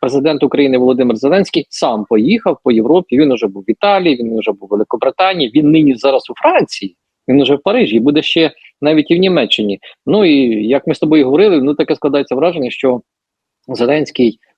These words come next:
робить сам свій Рамштайн. Чи як ти от зараз бачиш цю історію, і, можливо, якісь є тебе міркування стосовно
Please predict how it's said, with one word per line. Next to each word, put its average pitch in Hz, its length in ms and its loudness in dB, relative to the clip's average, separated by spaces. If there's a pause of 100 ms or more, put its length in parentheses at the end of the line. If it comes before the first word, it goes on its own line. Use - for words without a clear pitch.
(100)
робить 123 320 0
сам 110 380 -4
свій 143 360 2
Рамштайн. 101 560 -4 (560)
Чи - 120 -2
як 240 220 0
ти 196 180 2
от 135 120 2
зараз 139 240 0
бачиш 143 440 -2
цю 139 80 0
історію, 180 540 2
і, 123 60 0
можливо, 139 600 0
якісь - 300 -2
є 147 80 2
тебе 135 200 -4
міркування 139 460 -6
стосовно 143 500 -2